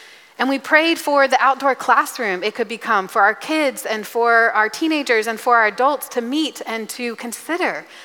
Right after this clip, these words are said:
the philosophical meaning of life as we watch the birds and the bugs that take up residence in the tree.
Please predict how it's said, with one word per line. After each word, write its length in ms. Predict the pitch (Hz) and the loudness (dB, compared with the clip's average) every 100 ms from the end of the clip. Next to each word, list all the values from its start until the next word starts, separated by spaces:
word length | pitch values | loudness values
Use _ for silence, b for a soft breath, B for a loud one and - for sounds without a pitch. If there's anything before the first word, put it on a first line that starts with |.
| B | B
the 80 | 233 | -12
philosophical 760 | - 330 320 - 302 294 - 254 | -2 -2 0 2 2 2 -2 -2
meaning 580 | 233 302 302 240 196 | 0 0 0 -2 -4
of 160 | 185 202 | -4 -2
life 640 | 208 226 156 170 - - - B B B B | 2 2 2 -4 -14 -18 -20 B B B B
as 140 | 214 | -4
we 100 | 220 | -2
watch 400 | 208 247 226 - | 0 2 0 -2
the 100 | 214 | -8
birds 520 | 190 233 247 233 220 | -4 0 0 0 -4
and 200 | - 196 185 | -6 -6 -6
the 40 | |
bugs 640 | 180 208 208 185 - - - B B | -2 0 0 -4 -10 -20 -20 B B
that 160 | - 180 | -10 -10
take 280 | - 208 - | -8 -6 -2
up 160 | 185 | -2
residence 800 | 202 190 190 190 160 - - - - _ - | 0 -2 -2 -6 -8 -10 -20 -20 -20 _ -14
in 140 | 190 | -12
the 60 | 175 | -10
tree. 400 | - 165 139 | -10 -10 -12